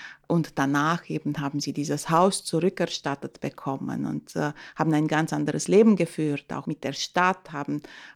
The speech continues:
ganz anders gelebt als die Einheimischen und haben die Einheimischen nicht wirklich wahrgenommen.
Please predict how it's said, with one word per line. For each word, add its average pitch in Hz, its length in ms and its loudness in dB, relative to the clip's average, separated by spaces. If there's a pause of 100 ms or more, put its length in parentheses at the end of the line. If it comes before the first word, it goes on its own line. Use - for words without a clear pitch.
ganz 160 280 2
anders 165 360 2
gelebt 156 380 -2
als 151 180 -2
die 165 140 -4
Einheimischen 190 800 0
und 165 160 -6
haben 175 260 0 (800)
die 175 160 0
Einheimischen 160 760 0
nicht - 300 -4 (140)
wirklich - 460 0
wahrgenommen. 127 880 -6